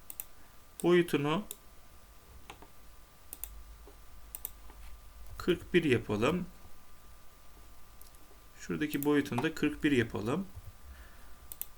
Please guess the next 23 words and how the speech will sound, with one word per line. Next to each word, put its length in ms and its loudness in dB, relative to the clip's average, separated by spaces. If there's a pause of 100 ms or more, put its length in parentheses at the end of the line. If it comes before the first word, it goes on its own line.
(460)
Kırk 260 -2
bir 80 8
yapmamın 460 8
sebebi, 580 6 (260)
e, 300 2 (840)
şu 200 -4
uzunluğu 840 6
kırk 280 6
santimdi, 800 4
kırk 240 4
milimdi 540 4 (240)
ayaklar 420 4
arasında. 640 2 (420)
Bir 140 6
milimde 460 6
uzun 300 6
yaptım 440 4
ki 120 2
hani 240 4
ayakları 500 4
biraz 260 6
geçsin 480 6
diye. 260 2